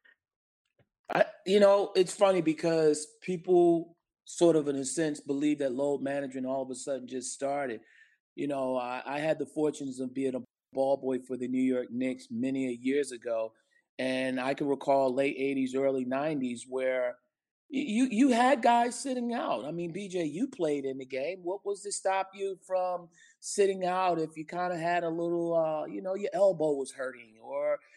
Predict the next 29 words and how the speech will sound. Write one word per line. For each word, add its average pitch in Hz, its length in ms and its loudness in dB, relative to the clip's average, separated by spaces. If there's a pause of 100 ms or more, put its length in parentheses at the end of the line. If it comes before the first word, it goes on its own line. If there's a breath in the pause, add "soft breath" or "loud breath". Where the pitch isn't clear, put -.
you 170 100 -6
know, 185 120 2
your 190 180 0
hamstrings 160 720 -2
were 123 80 -6
tight? 113 460 -4
I 107 40 -12
mean, 131 280 -8
you 147 100 4
didn't 180 200 4
sleep 190 380 0
well 127 340 -2
last 110 400 -12
night. 98 240 -14
You 110 140 -2
know, 147 320 4
uh, 139 300 2 (440 loud breath)
you 127 140 0
needed 185 300 6
a 196 60 8
laxative. 160 640 4
I 190 120 0
don't 180 220 0
know. 165 260 -2
It's 208 140 -6
just 233 180 -12
the 214 80 -8
thing 202 340 -8
is, 185 260 -6